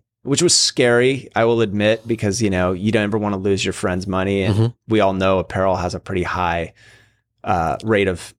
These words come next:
Speaker 1: failure.
Speaker 2: Yeah.
Speaker 1: Um,
Speaker 2: Burn rate. <laughs>
Speaker 1: yeah, yeah. And so we had raised a little bit of money from, um, from friends and family.
Speaker 2: Was that year one? Is that f-, in fifteen?
Speaker 1: We raised a little bit of money, uh, in twenty, late twenty thirteen.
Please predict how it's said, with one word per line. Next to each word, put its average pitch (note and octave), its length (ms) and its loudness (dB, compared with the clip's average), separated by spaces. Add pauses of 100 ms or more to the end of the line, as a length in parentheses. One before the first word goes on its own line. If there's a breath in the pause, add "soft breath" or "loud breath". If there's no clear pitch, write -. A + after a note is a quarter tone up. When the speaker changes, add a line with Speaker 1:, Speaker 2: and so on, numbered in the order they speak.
(140)
Speaker 1:
failure. G2+ 680 -2
Speaker 2:
Yeah. C#3 180 2 (120)
Speaker 1:
Um, G2 400 -2 (400)
Speaker 2:
Burn B2+ 240 2
rate. G#2 420 -2
<laughs> B2+ 80 -2
Speaker 1:
yeah, C3+ 340 2 (180)
yeah. A#2 400 0 (240 loud breath)
And C3 100 -2
so E3 120 0
we D3+ 80 2
had C3 100 2
raised C3+ 300 0
a C#3 40 -2
little B2+ 220 -2
bit B2+ 160 0
of A#2+ 320 -4
money A#2+ 260 -2
from, G#2+ 560 -6 (140)
um, G2 580 -4 (200)
from B2+ 140 0
friends A#2 340 -2
and G#2 120 -6
family. G#2 500 -2 (340 loud breath)
Speaker 2:
Was A#2+ 100 2
that A#2+ 180 2
year B2 200 4
one? A#2+ 360 0
Is A2+ 120 -2
that - 140 -2 (180)
f-, - 160 -8
in C3+ 180 0
fifteen? D3 400 -2 (260)
Speaker 1:
We C3 140 2
raised B2+ 340 2
a A#2+ 60 -2
little B2+ 300 0
bit D3+ 120 0
of C#3+ 60 0
money, B2+ 560 -2 (100)
uh, G#2 320 2
in G#2+ 420 0
twenty, A2 440 -2
late B2 380 0
twenty A#2+ 320 -2
thirteen. F#2 920 -6